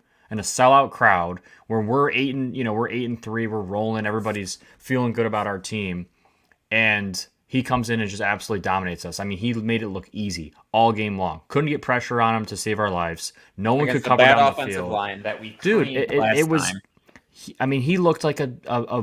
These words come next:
Speaker 1: really good quarterback against us. They ran the ball, they hit play action, they did everything they wanted to against us with no problem at all. And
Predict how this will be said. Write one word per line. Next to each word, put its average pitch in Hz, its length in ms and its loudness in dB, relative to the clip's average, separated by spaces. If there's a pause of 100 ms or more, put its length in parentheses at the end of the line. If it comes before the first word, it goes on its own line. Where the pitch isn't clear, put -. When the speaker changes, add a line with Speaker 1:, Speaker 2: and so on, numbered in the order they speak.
(180)
Speaker 1:
really 135 340 0
good 135 200 -2
quarterback 127 420 -2
against 90 400 -8
us. 82 100 -14
They 90 140 -8
ran 127 220 4
the 151 60 0
ball, 135 440 6 (180)
they 98 140 -6
hit 101 160 -4
play 95 180 -2
action, 135 440 4
they 120 80 0
did 101 200 -4
everything 165 480 -2
they 135 100 -6
wanted 104 360 -4
to 110 160 -6
against 95 340 -6
us 101 280 -6 (360)
with 98 220 -6
no 113 240 0
problem 104 480 2
at 92 240 -4
all. 80 320 -8 (320)
And 104 460 0